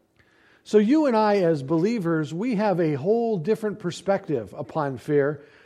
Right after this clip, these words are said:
than those who do not follow Jesus Christ. Now, again, am I saying that it isn't an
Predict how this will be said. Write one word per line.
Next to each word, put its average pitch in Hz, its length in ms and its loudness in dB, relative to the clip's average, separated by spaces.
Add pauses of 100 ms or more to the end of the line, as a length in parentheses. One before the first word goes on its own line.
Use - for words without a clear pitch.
(120)
than 196 200 4
those 190 320 6
who 208 100 -2
do 190 140 0
not 214 420 -2
follow 131 560 0
Jesus 113 500 -8
Christ. - 640 -12 (760)
Now, 190 240 6
again, 190 400 2 (420)
am 175 160 2
I 156 120 4
saying 180 440 2
that 175 320 0 (200)
it 165 160 4
isn't 185 360 6 (100)
an 180 280 -4